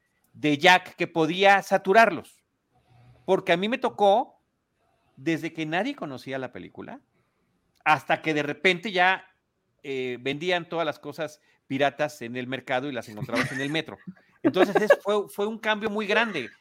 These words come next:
Al principio, cuando nos encontrábamos quienes la conocíamos y nos gustaba,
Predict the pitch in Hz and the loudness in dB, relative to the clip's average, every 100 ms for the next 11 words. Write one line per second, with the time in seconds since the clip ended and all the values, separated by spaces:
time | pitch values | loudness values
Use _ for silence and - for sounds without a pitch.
0 | _ 143 151 165 175 190 240 240 240 - | _ -2 -2 -2 -4 -4 -8 -8 -8 -4
1 | 175 170 175 165 156 156 143 143 131 170 | -6 -4 -8 -8 -10 -12 -12 -12 -6 -2
2 | 202 208 180 - _ _ _ _ - 160 | 0 -2 -6 -12 _ _ _ _ -6 -2
3 | 170 175 - 151 160 160 170 165 - 220 | -2 -2 -4 -2 -2 -2 -6 -6 -6 -2
4 | 262 220 143 - - 151 151 135 117 107 | -2 0 -6 -10 -12 -8 -6 -6 -8 -12
5 | - 120 131 214 | -8 -6 -4 -6